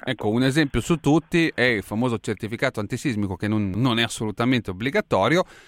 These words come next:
ma è chiaro che può essere un documento importante, soprattutto in alcune zone. Tra l'altro voi avete tenuto conto di questo aspetto anche geografico nel,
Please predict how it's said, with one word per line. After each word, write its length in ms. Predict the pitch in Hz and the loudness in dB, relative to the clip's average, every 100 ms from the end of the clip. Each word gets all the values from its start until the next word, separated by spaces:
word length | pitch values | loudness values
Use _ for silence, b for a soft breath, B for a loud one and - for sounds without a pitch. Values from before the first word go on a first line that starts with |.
| B | B
ma 120 | - - | -10 -4
è 100 | 160 | -4
chiaro 300 | - 98 101 | 0 0 0
che 180 | - 113 - | 0 -2 -2
può 120 | 104 | -6
essere 180 | 104 110 | -4 -4
un 60 | |
documento 340 | 117 113 123 117 | -4 -2 -2 -2
importante, 640 | 113 156 - 135 156 165 b | 0 0 0 -2 -2 -4 b
soprattutto 1040 | - 208 - 175 - 185 - - 180 - b _ | 0 0 2 0 2 0 2 2 2 2 b _
in 140 | 147 151 | 0 2
alcune 480 | 117 - 170 123 | 2 2 4 2
zone. 420 | 107 170 156 117 110 | 2 4 4 2 0
Tra 120 | 151 | 2
l'altro 220 | 185 131 | 2 0
voi 140 | 156 | 2
avete 340 | 147 180 156 131 | 2 2 0 0
tenuto 440 | 143 160 208 143 | 2 2 2 0
conto 380 | - 117 101 - | 2 0 0 -4
di 140 | 104 | -6
questo 260 | - 107 - | -4 -6 -6
aspetto 400 | 101 - 107 - | -6 -2 -2 -2
anche 240 | 104 107 | -8 -8
geografico 720 | 98 107 98 113 98 101 - | -6 -4 -2 -2 -2 -8 -8
nel, 220 | 95 92 | -8 -8